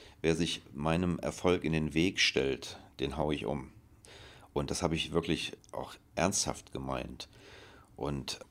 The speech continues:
habe aber schnell gemerkt, dass das in einer Katastrophe enden wird. Und so hat das dann letztendlich auch geändert. Mein Vertragspartner, den ich hatte, der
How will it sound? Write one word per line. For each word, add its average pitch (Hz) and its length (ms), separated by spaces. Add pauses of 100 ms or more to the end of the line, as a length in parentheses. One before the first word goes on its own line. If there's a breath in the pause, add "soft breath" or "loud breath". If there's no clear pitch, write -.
(120)
habe - 200
aber 76 180
schnell 87 340
gemerkt, 82 680
dass - 220
das - 380 (120)
in 69 100
einer 67 220
Katastrophe - 800
enden 62 340
wird. 64 220
Und 76 180
so 82 380 (340 loud breath)
hat - 200
das - 160
dann 69 180
letztendlich - 560
auch - 200
geändert. 80 500
Mein 67 220
Vertragspartner, - 760
den - 180
ich - 120
hatte, - 200
der 67 280